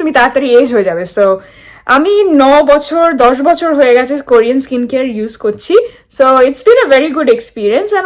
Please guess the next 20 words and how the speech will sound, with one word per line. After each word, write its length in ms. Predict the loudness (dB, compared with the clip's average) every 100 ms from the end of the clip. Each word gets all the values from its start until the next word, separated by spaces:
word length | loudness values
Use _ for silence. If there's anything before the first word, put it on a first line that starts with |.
| -2
অনেকটা, 240 | -4 0 2
like, 140 | 2 0 -2
লাইট 280 | 0 0 -2
ওয়েট 240 | 0 0 0 -6
মতো 160 | -6
ফিল 280 | -6 -8 -8
হয়, 220 | -6 -6
খুব 160 | -4 -6
একটা 200 | -4 -6
হার্শ 340 | -6 -8 -8 -12
ফিল 180 | -12 -10
হয় 160 | -10 -10
না। 120 | -12 -14 -20 -10 -2
দুটো 160 | 0 0
একটা 180 | 0 -2
সিরাম 480 | -4 -4 -2 0 -2
এদিক 240 | -4 -2
ওদিক 220 | -2 -2 -6
থেকে 140 | -4 -2
মাঝে 240 | -2 -2